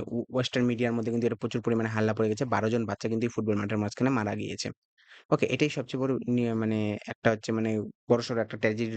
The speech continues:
ঘটেছে। এর জন্য কিন্তু ইউএস কিন্তু একটা অ্যাডভাইজারি জারি করেছে যে যেটা আমি প্রথমেই বললাম যে সেখান থেকে কিন্তু বাচ্চাদের বের-, মানে যত বাচ্চা, বউ, মহিলা যারা রয়েছে লেবাননের মধ্যে তাদের কিন্তু বেরিয়ে আসতে বলেছে। এই যে যেই অ্যাটাকটা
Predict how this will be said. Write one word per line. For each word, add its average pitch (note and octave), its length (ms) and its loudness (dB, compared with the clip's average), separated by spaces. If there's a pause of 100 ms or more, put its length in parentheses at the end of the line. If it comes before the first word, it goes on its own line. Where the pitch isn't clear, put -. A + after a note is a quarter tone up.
ঘটেছে। G#2+ 360 -2
এর A#2+ 140 2
জন্য C3 180 2
কিন্তু C3 180 -2
ইউএস A#2 220 -2
কিন্তু C3 180 0 (120)
একটা A#2 200 -2
অ্যাডভাইজারি A2 420 0
জারি A2 180 2
করেছে G#2+ 260 -2
যে C#3+ 100 0
যেটা A2+ 160 2
আমি A2 140 2
প্রথমেই A2+ 320 -2
বললাম A2 200 0
যে B2+ 120 -2
সেখান A#2 240 0
থেকে A2+ 140 2
কিন্তু A#2 160 0
বাচ্চাদের A2+ 340 0
বের-, A2 200 0 (380)
মানে A#2+ 180 4
যত A#2+ 180 2 (100)
বাচ্চা, A2 340 -2
বউ, A#2 300 2
মহিলা A2+ 300 -2
যারা A2+ 200 2
রয়েছে A2 280 -2
লেবাননের G#2+ 360 0
মধ্যে G#2+ 180 0
তাদের A2 220 2
কিন্তু A2+ 180 0
বেরিয়ে G2+ 240 0
আসতে - 160 -6
বলেছে। G2+ 320 -2
এই A2+ 120 -2
যে A#2+ 120 4
যেই B2+ 160 2
অ্যাটাকটা A#2+ 340 -2